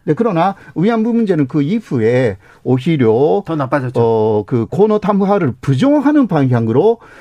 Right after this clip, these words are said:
Speaker 1: 어, 그 일본 정권이, 에, 방향을 잡았고, 그 다음 독도 문제는 역시, 에, 천구백구십팔 년에,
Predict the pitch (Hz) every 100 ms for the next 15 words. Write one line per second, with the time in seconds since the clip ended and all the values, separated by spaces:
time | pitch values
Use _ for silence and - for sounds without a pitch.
0 | - 120 120 113 110 107 107 107 107 123
1 | 110 104 113 135 131 127 127 117 110 110
2 | 143 208 226 - - - 117 107 104 104
3 | 104 101 101 98 98 - - 143 131 170
4 | 147 110 113 117 98 90 _ _ - -
5 | _ - 208 233 196 135 147 139 - 262
6 | 254 262 254 226 233 220 254 254 151 -
7 | - 113 131 202 202 - - - - 120
8 | 113 110 107 107 147 139 117 - 220 175
9 | 165 180 160 - - 214 277 247 180 196
10 | 240